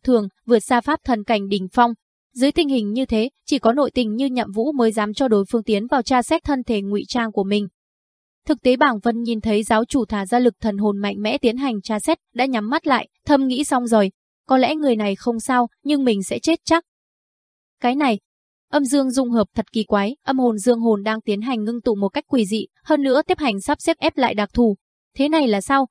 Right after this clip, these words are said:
đây là công pháp gì? Lực thần hồn bao phủ Nhậm Vũ, tra xét biến hóa bên trong,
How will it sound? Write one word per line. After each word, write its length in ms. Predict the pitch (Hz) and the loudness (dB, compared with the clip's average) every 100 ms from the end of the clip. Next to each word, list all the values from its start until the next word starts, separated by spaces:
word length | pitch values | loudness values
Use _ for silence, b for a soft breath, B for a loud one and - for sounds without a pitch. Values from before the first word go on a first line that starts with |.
| - | -2
đây 180 | 247 233 | 0 2
là 120 | 208 | 0
công 200 | 226 214 | -2 -2
pháp 200 | 294 - | -4 0
gì? 220 | 240 202 _ _ _ _ _ _ _ - | -2 -2 _ _ _ _ _ _ _ -2
Lực 200 | 277 - | -2 2
thần 180 | 269 | 0
hồn 220 | 233 220 214 | 2 0 2
bao 160 | 262 | 2
phủ 160 | - 233 | 2 -2
Nhậm 240 | 202 202 | -2 -4
Vũ, 240 | 202 277 339 _ | -2 -4 -4 _
tra 140 | - 285 | 0 2
xét 220 | 339 277 | 0 0
biến 180 | 208 208 | -2 0
hóa 200 | 214 208 | -2 0
bên 200 | 269 240 | 0 0
trong, 220 | 254 | -2